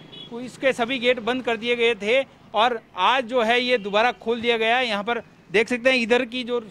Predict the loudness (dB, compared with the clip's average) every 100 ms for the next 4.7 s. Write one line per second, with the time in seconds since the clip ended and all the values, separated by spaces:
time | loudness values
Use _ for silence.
0 | -4 -2 -2 -6 -6 -4 -4 -4 -4 -2
1 | -2 -2 -4 -4 -4 0 0 -2 -6 -20
2 | -20 -20 -20 -20 -20 -20 -18 0 2 4
3 | 2 2 0 2 2 2 0 0 -2 0
4 | 0 -2 0 0 0 0 -2